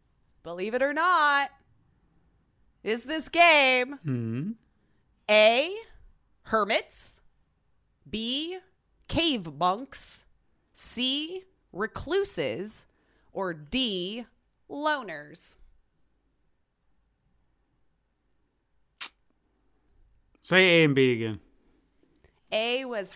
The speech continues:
Speaker 1: hermits, and B is cave monks. I'm trying to enunciate, so I'm not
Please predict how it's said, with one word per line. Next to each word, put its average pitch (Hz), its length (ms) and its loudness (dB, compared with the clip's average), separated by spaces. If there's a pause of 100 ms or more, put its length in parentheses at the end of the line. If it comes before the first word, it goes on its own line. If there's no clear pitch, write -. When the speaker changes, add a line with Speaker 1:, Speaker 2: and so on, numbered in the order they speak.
(140)
Speaker 1:
hermits, 262 800 -6 (520)
and 196 260 -8
B 233 320 -4
is 190 300 -6
cave 233 480 -6 (140)
monks. - 800 -8 (1300)
I'm 165 60 -16
trying 185 260 -14
to 156 80 -18
enunciate, 143 680 -14
so - 100 -14
I'm - 80 -12
not - 220 -10